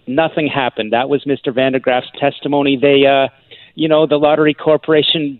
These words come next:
did these anti-money laundering studies. They studied, we can have these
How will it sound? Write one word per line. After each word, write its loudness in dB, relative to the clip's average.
did 2
these -2
anti-money -2
laundering -2
studies. 2
They 4
studied, 2
we 2
can 2
have -2
these 0